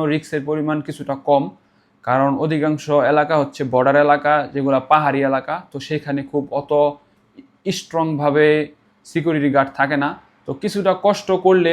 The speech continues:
ওই পাহাড় পোহাড় পাড়ি দিয়ে আপনাদের ইউরোপে চলে আসা যায়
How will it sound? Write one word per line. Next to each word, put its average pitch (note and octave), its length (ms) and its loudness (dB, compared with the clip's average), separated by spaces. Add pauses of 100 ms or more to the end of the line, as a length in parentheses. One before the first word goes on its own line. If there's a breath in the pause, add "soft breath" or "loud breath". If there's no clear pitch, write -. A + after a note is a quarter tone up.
(100)
ওই E3 160 -2
পাহাড় D#3+ 300 4
পোহাড় D3+ 300 0
পাড়ি E3+ 200 4 (100)
দিয়ে F3+ 140 4 (140)
আপনাদের C#3+ 360 -2 (120)
ইউরোপে D3+ 400 -2
চলে D3+ 220 2
আসা D3 200 -12
যায় C#3 140 -2